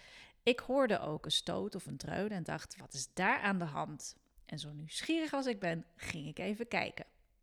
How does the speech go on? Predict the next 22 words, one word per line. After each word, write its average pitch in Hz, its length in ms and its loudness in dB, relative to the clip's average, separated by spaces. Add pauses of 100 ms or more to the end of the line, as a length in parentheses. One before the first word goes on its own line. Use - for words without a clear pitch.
(720)
Een 285 100 4
collega 311 520 6
vertelde 190 520 2
dat 185 200 -2
ze - 80 -6
graag 180 300 -2
iets 185 180 -6
geprint 285 460 -2
wilde 160 280 2
hebben, 151 340 -4 (100)
maar 247 360 2 (100)
dat - 180 -6
lukte 226 300 -4
niet. 190 320 -6 (400)
De 202 100 0
printer 233 480 6
wilde 180 320 6
niet 240 240 2
doen 220 300 2
wat 269 200 -2
zij 330 240 4
wilde. 160 400 0